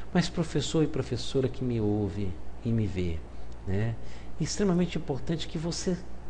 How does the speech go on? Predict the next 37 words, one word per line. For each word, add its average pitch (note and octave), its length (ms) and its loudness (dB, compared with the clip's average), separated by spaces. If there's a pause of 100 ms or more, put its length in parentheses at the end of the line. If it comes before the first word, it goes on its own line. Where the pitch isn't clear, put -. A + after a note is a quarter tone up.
conheça G3 600 4
de - 180 -2 (240)
cada G#3+ 340 4
brinquedo G3 520 2
desse, E3+ 500 2
que - 120 -4
você F#3 280 0
se - 160 -2
envolva. E3+ 600 4
Lembre A#3 420 4
do G3+ 80 0
capítulo E3 580 2
um, F3+ 180 2
do D#3+ 80 0
capítulo E3+ 460 -2
dois, E3 360 2
do - 40 -6
capítulo F#3+ 440 -2
três. D#3+ 680 0 (600)
Que - 80 -4
você E3+ 280 4
possa F#3+ 400 4
brincar, D#3+ 680 4
que - 80 -2
você C#3+ 280 -2
possa - 320 0
se - 160 -2
inteirar D3+ 520 6
das C#3 180 2
brincadeiras, B2+ 800 2
que - 100 -6
você C#3 280 -2
possa D3+ 320 0
sentir - 380 0
prazer D3 500 2
das B2+ 180 2
brincadeiras. B2+ 760 0